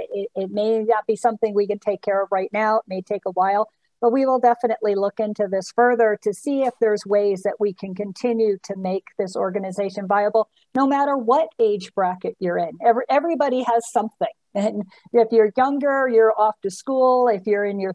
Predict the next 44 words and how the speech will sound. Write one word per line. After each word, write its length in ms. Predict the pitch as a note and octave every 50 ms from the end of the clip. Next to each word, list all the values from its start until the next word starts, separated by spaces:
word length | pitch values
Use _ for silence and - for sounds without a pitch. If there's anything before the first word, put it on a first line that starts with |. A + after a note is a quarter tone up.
| _ -
thirties, 560 | C#4+ C4+ C4+ C4+ B3+ B3+ A#3+ A#3+ A#3+ A#3 -
you 80 | G#3
got 180 | F#3+ G3 F#3+ F3+ -
the 60 | F#3+
young 260 | F3+ F3+ F3+ F3+ F#3 F#3
family. 560 | - D4 C#4 C#4 C4+ B3 B3+ C4 A#3+ A#3+ A3+
If 100 | G3 E3+ -
you're 200 | F#3+ F#3 F#3 F#3
later 560 | G3 B3 C#4 C#4 C4 C4+ C4 B3+ A#3+ A#3+ A#3 - -
years, 420 | A#3 A#3+ A#3+ A#3+ A#3+ A#3+ A3+ -
you're 140 | G3+ F#3 F3
retired. 640 | - E3+ - - - C4 C4+ B3+ B3+ B3+ B3 A#3+ A#3+ _ - _ _ _ _
So 160 | - D4 D4
there's, 300 | C#4 D4+ D#4 D4 C#4 B3+ -
there's 200 | D4 C#4 C4+ -
something 440 | - F4+ E4+ D#4+ - D#4+ D4 B3+ B3+
for 180 | B3 B3 A3+
everybody. 540 | A3 A3 G#3+ G3 F#3+ - F#3+ F3+ F#3 F3 - _ _ _ _ _ -
Um, 260 | G#3+ A3 A3 A3 A3 G#3+
but 240 | - A#3+ A3+ A#3 -
trying 300 | - D#4+ D4+ D4+ D#4 C#4+
to 60 | C#4+
figure 340 | D4 - C#4+ A3+ B3 B3+ A#3+
out 160 | A3+ A3 G#3+
how 220 | - A3 A3 A3+ A3+
we 160 | A#3 A#3 A3+
can 180 | - - A3 G#3+
embrace 560 | G3 G3 F#3 - G#3 G#3 G#3 A3 G#3 - -
and 120 | A3 G3+
engage 420 | G3 F#3 F#3+ G#3+ G#3 G#3 G#3 G3+ -
and 160 | G3 F#3+ G3+
make 220 | G#3+ A3+ C4 - -
this 320 | B3+ A#3+ - - - - _ _ -
m-, 80 | G#3+ G#3+ - -
organization 720 | G3+ G#3 G#3+ G#3 A3 G#3+ G#3 F#3+ G3+ G3+ F#3+ G3 G3+ F#3+
something 320 | F#3 G3 F#3+ F#3 G3+ F#3+
that 140 | F#3 F3+ -
works 240 | G3 G3 - - -
for 80 | -
you 200 | F#3+ F3+ F3+ F3
is 140 | F3 E3+ -
important 400 | F3+ E3+ - - - - C#4+ - -
to 100 | - F3
me. 260 | D#3+ D#3 D#3+ D#3+